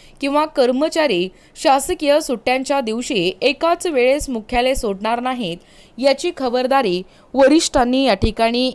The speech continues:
घ्यावी. बघा, सदर श-, परिपत्रकाचे दे-, परिपत्रकान्वये देण्यात येणाऱ्या सूचनांचे पालन न करणाऱ्या अधिकारी किंवा कर्मचारी यांच्यावर त्या ठिकाणी येथील शासन, पहा, श-, येथील शासन परिपत्रकान्वये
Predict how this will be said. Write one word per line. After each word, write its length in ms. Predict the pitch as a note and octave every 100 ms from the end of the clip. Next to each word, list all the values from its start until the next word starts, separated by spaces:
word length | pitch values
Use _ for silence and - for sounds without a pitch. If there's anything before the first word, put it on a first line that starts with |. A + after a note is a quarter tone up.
| F#3
घ्यावी. 360 | F#3 G3+ A3 D#4 - _ - _ -
बघा, 280 | C4 D4 F#4 G4+ _ - _
सदर 360 | - D4+ D#4+ F4
श-, 100 | F4+
परिपत्रकाचे 1120 | C4 A#3 B3+ D4 C4+ C4 C4+ C4 C4 C#4 C#4+ D4
दे-, 240 | A#3 G#3+ -
परिपत्रकान्वये 1080 | A#3+ B3 D#4 - - A#3+ B3+ C4+ C#4 F3 F#3 -
देण्यात 440 | A3 C#4+ D4 F4 D#4+
येणाऱ्या 400 | C4 C4 C#4 D#4
सूचनांचे 720 | A#3+ A3 C4 A3 A#3 C4 C4+
पालन 400 | C4+ G3+ A#3 B3 A#3
न 100 | D4+
करणाऱ्या 640 | D#4 A#3 A#3+ B3 E3+ E3+ - - - -
अधिकारी 560 | F3+ D#4+ F4 C#4 C#4
किंवा 300 | D4 B3 B3+
कर्मचारी 680 | D4 A#3+ A3 A#3+ C4 B3 C4+
यांच्यावर 600 | A3+ G3+ G3+ C#4 G#3+ D#3+ E3 _ - _ -
त्या 120 | C4+
ठिकाणी 520 | C4+ C4 C4 C4 C#4+ -
येथील 380 | A3 G#3+ C4 C#4
शासन, 520 | C4+ A3+ A3+ A3 F3+
पहा, 380 | - B3 A#3 C#4
श-, 120 | C#4+ -
येथील 360 | - A3+ C#4+ D4+
शासन 380 | D4 A#3 D4+ D#4+
परिपत्रकान्वये 1000 | C#4 A#3+ B3 G#3+ A3+ A3+ A#3+ C4 F#3